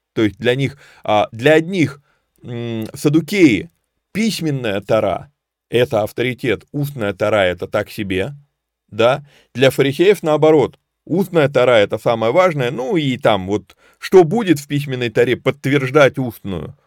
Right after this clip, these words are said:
вот то мы возьмём, а остальное по барабану, да? И как ни странно, я здесь вижу, приписано слово «ересь»,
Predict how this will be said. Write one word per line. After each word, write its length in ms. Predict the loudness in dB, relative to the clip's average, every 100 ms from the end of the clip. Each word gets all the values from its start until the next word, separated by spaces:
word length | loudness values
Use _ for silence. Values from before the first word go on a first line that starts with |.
| _
вот 220 | 0 0 2
то 160 | 0
мы 120 | 2 0
возьмём, 400 | 0 -2 -6 -4
а 100 | -4
остальное 460 | 0 0 0 -2
по 140 | -2 -2
барабану, 560 | -2 0 0 -2 -8 _ _ _ _ _
да? 280 | 0 0 0 _ _ _
И 140 | -8
как 240 | 2 2 2
ни 100 | -6
странно, 420 | 0 2 2 0
я 340 | 0 4 4
здесь 420 | 4 2 2 2 -2
вижу, 540 | -8 -8 -6 -6 -8 _ _ _
приписано 1000 | -2 -2 -2 -4 -2 -2 0 0 -2 -4 _ _
слово 320 | -2 0 0
«ересь», 460 | -2 0 -2 -4